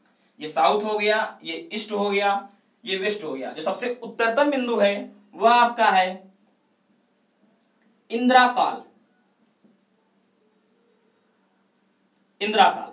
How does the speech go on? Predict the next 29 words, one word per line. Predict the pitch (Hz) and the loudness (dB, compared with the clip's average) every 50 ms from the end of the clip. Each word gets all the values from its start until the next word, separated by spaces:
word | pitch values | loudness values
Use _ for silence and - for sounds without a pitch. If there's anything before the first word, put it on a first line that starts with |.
| - | -2
सबसे | - 185 185 - 240 | 0 0 0 0 -2
दक्षिणतम | - 233 208 - 247 262 285 285 | -2 -2 -4 -4 -4 -2 0 0
बिंदु | 285 277 269 262 | 0 0 0 -2
जो | 240 233 240 233 | 0 2 4 4
है | 220 226 226 | 4 4 2
वह | 220 185 202 233 226 | 0 0 2 4 4
है | 220 208 214 220 226 - - - _ _ _ _ _ _ _ - | 6 4 2 0 -2 -6 -10 -20 _ _ _ _ _ _ _ -2
इंदिरा | 240 240 240 233 240 233 226 | 0 2 4 6 6 6 6
पॉइंट, | 226 185 170 165 147 143 135 - - _ _ _ _ _ _ _ _ _ _ _ _ _ _ _ _ _ _ _ _ _ _ _ 143 - | 4 2 -4 -4 -6 -6 -10 -16 -20 _ _ _ _ _ _ _ _ _ _ _ _ _ _ _ _ _ _ _ _ _ _ _ -8 0
जो | 202 247 262 | 2 2 2
कि | 254 - 247 254 254 254 247 - - | 2 2 -2 -2 -2 -4 -6 -6 -2
अंडमान | 202 202 208 208 202 208 220 233 247 240 | -2 0 0 0 0 2 2 2 2 2
निकोबार | 233 226 220 - 233 220 202 214 208 196 185 | 0 0 -2 -2 -2 2 4 4 4 2 2
द्वीप | - 202 233 - | -2 -6 -8 -4
समूह | - 240 240 240 240 - | -2 0 0 0 0 0
के | 240 240 240 233 - - - - _ - - | 0 0 0 0 -2 -8 -16 -20 _ -14 -6
ग्रेट | - - 233 254 247 233 | 0 4 4 4 4 4
निकोबार | 226 226 220 214 214 214 208 208 208 | 2 -2 0 0 2 4 4 4 4
द्वीप | 202 226 220 214 202 202 | 2 0 -4 -4 -4 -2
में | 196 185 | -2 -2
स्थित | 185 - - 147 - - - | -4 -4 -8 -12 -14 -14 -16
है। | - - _ _ _ _ _ - | -20 -20 _ _ _ _ _ -18
इसी | - - 247 | -12 -8 -6
प्रकार | 254 254 247 240 226 | -4 -2 -2 -2 -2
सबसे | 214 208 - 233 226 226 | -4 -4 -4 -4 -2 -2
पश्चिम | 208 196 - - 247 262 | -2 -2 -4 -4 -4 -2
बिंदु | 254 254 254 254 | 0 0 0 0
जो | 247 240 240 | 0 0 2
है | 226 226 233 240 262 - | 2 0 0 -2 -6 -10